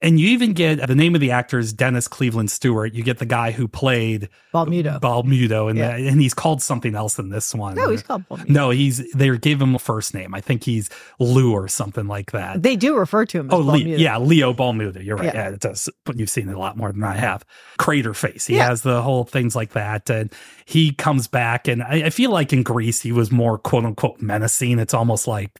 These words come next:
Speaker 1: Looney Tunes type stuff here.
Speaker 2: Yep.
Speaker 1: I was gonna say about Dennis Stewart, he was another closed gay man who ended up getting aids and died in nineteen ninety-four. But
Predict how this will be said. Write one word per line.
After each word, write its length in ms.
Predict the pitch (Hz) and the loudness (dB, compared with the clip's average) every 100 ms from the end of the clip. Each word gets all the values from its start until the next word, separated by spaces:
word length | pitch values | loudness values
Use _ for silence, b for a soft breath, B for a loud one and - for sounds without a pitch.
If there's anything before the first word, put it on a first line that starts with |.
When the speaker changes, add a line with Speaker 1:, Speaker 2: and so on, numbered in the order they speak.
| - | -2
Speaker 1:
Looney 380 | 113 113 113 | 2 2 2
Tunes 340 | 113 120 107 - | 0 -2 -2 -4
type 260 | 135 107 | -4 -4
stuff 300 | - 120 104 | -2 -4 -4
here. 320 | - 117 123 - | -4 -2 -2 -2
Speaker 2:
Yep. 260 | 170 147 - B B B | -4 -6 -6 B B B
Speaker 1:
I 180 | - 151 | -2 0
was 280 | 131 143 151 | 4 4 4
gonna 180 | 156 131 | 2 0
say 220 | 135 131 | 0 0
about 320 | 120 113 104 | 0 -2 -2
Dennis 300 | 123 113 104 | -2 -2 -4
Stewart, 420 | - 120 110 107 | -2 0 0 -2
he 160 | - 131 | 0 2
was 160 | 123 | 2
another 480 | 120 120 139 143 135 - _ _ _ _ _ _ - | 0 0 2 2 0 -4 _ _ _ _ _ _ -4
closed 460 | 135 135 135 - | 2 2 2 -2
gay 220 | - 139 131 | -2 0 0
man 380 | 107 101 107 110 | -2 -6 -6 -4
who 300 | - 120 110 95 B B B | 0 0 0 -4 B B B
ended 240 | 131 120 | 2 2
up 160 | 117 113 | 2 0
getting 460 | 135 123 120 117 101 b b - | 0 0 2 0 -2 b b -2
aids 400 | 131 123 107 101 | 0 2 0 -4
and 140 | 113 | -4
died 260 | 107 113 113 | 0 0 0
in 80 | 107 | -2
nineteen 360 | 107 107 - 110 | -4 -4 -4 -6
ninety-four. 720 | 101 98 - 127 104 92 - 165 | -6 -10 -6 -2 -2 -6 -8 -2
But 140 | 139 | -2